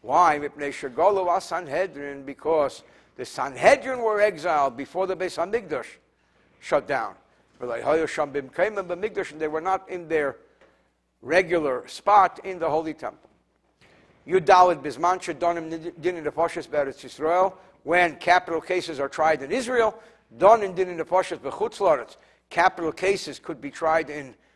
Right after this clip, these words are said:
the diaspora as well, provided that, as we learned repeatedly earlier, Bushiyu Sanhedrin Smuchim Ba'aretz, as long as the judges are ordained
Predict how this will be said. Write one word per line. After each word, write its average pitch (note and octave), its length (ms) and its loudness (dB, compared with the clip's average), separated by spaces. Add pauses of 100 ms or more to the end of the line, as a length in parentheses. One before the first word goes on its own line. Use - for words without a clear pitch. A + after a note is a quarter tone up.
the B2 100 -8
diaspora C#3+ 580 -2
as A#2+ 120 -10
well, E3+ 360 6
provided G3 680 4
that, A3+ 220 2
as D#3 160 -2
we D#3+ 140 -6
learned F3 260 -2
repeatedly D#3+ 600 -8
earlier, B3 460 4 (460)
Bushiyu F3+ 600 0
Sanhedrin F3 540 -4
Smuchim G3 420 -6
Ba'aretz, F3 440 4
as C#3 120 -12
long G3 220 -4
as E3+ 100 -4
the F3 120 -6
judges A3+ 680 4 (600)
are G#3 360 8
ordained A#3+ 880 8